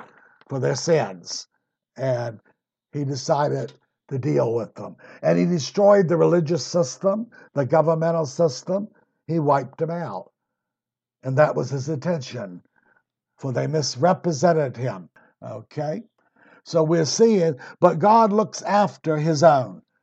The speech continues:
They say one of the miracles, Josephus, the Jewish historian, he even wrote that it was said that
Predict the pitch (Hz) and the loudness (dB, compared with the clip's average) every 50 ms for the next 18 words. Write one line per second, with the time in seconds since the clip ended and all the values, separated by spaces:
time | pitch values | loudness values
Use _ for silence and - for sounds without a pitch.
0 | _ _ _ _ _ _ _ _ _ _ _ _ - 127 135 170 190 196 - 220 | _ _ _ _ _ _ _ _ _ _ _ _ -10 -2 0 2 2 2 4 2
1 | 202 185 165 180 180 185 185 160 170 165 165 175 196 214 226 220 214 - 175 160 | 2 4 4 4 4 4 2 2 0 0 2 4 6 6 6 6 4 4 0 -2
2 | 139 127 - 202 208 208 - - - 262 302 277 180 - - 151 131 120 - - | -2 4 8 8 8 8 6 2 -2 -2 0 0 -2 -2 -2 -2 -2 -2 -2 0
3 | 151 143 127 156 208 202 202 180 131 - 143 156 147 - - - 208 214 214 185 | 0 0 4 4 6 6 6 6 4 2 -2 -2 -2 0 2 4 6 8 8 8
4 | 165 151 156 156 - - - _ - 262 269 247 233 220 202 156 180 175 165 156 | 8 6 4 2 0 -8 -10 _ -4 -2 0 2 2 2 4 4 4 2 2 4
5 | 156 165 156 147 151 170 190 - _ - - - - _ 135 147 131 170 170 170 | 8 8 10 10 8 6 0 -6 _ -20 -20 -20 -16 _ -6 0 2 4 4 4
6 | 175 160 160 151 127 - - 196 190 185 180 160 135 139 160 151 - | 4 2 0 -2 -4 -4 0 2 2 2 2 -2 0 2 2 2 2